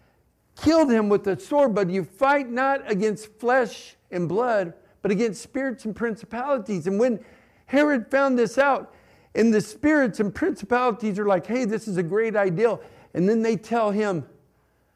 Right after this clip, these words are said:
"We are glad that you killed that James." Then he says, "Well, let's,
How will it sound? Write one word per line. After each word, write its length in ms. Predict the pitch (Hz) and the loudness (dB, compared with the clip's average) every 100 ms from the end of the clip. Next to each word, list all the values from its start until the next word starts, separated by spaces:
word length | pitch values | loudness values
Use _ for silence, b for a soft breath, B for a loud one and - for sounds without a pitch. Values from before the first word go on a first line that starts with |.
| _ _ _ _ - - - | _ _ _ _ -20 -18 -8
"We 480 | 156 196 247 247 | -4 0 0 0
are 240 | - 185 170 | -4 -2 -2
glad 500 | 131 165 190 185 156 | -2 0 2 2 0
that 60 | 160 | -6
you 160 | 160 | -6
killed 360 | - 180 165 139 | -8 -4 -4 -4
that 220 | 143 135 | -8 -8
James." 460 | 135 139 113 - _ _ _ _ _ | -8 -8 -12 -18 _ _ _ _ _
Then 220 | - 190 220 | 0 0 2
he 120 | 190 | -2
says, 280 | - 175 156 | -2 -4 -2
"Well, 220 | 151 156 | -2 0
let's, 440 | 170 190 - - | 0 -2 -8 -20